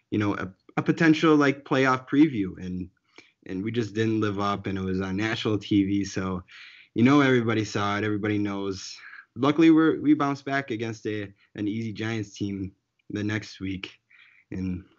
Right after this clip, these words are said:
yeah, just a disappointing performance all around. That's, that's pretty much all I can say.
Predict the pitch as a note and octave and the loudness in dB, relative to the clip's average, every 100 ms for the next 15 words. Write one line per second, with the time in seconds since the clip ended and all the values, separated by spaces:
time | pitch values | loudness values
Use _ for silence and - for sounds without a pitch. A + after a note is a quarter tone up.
0 | _ - _ _ - B2+ A#2 A#2 C3+ A#2 | _ -14 _ _ -2 0 0 0 0 0
1 | A#2 A2 G#2+ G2+ F#2 G2 G2 F#2 G2 F#2 | -4 -2 -2 -2 -6 -6 -6 -4 -6 -4
2 | F#2+ F#2+ G2 G2+ - G#2+ G#2 A#2+ A#2 G#2 | -4 -4 -8 -10 -6 -6 -2 0 2 0
3 | G2 G2 F#2+ F#2 F2+ F2+ F2 | 0 -4 -4 -8 -8 -8 -10